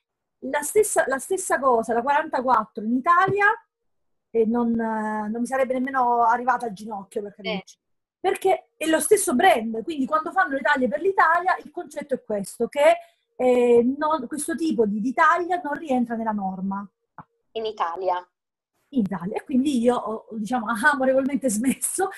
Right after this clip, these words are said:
Speaker 2: Sì.
Speaker 1: fino a che, fino a qualche, guarda, fino a veramente un paio di mesi fa, fino a quando è uscito un altro, eh, un, uno degli ultimi articoli che è uscito sul, um,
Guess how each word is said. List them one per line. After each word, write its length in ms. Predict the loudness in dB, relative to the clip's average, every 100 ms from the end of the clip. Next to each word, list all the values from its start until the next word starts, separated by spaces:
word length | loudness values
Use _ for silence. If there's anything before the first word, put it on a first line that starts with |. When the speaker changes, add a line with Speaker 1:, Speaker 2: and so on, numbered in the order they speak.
| -14 -16
Speaker 2:
Sì. 120 | -10 -2
Speaker 1:
fino 160 | 0
a 80 | 0
che, 280 | 2 2 2 -4 _ _
fino 160 | 2
a 80 | 2
qualche, 320 | 4 4 2
guarda, 320 | 2 2 2 -2
fino 180 | -2
a 40 | -2
veramente 340 | 0 -2 -2
un 80 | 0
paio 160 | 2 4
di 60 |
mesi 200 | 2 0
fa, 140 | -2 -4
fino 160 | -2 -6
a 40 |
quando 380 | -2 0 2 0 -6 _ 4
è 80 |
uscito 420 | 4 4 -4 -2 0
un 120 | 2
altro, 460 | 0 0 -2 -2 -2
eh, 140 | -6
un, 200 | -8 -12 -12 -4
uno 120 | 2
degli 180 | 2 2
ultimi 340 | -4 -4 -4
articoli 420 | -4 -4 -4 -4
che 40 | -4
è 20 |
uscito 360 | -8 -6 -6 -6
sul, 240 | -6 -6 -6
um, 560 | -4 -6 -6 -6 -8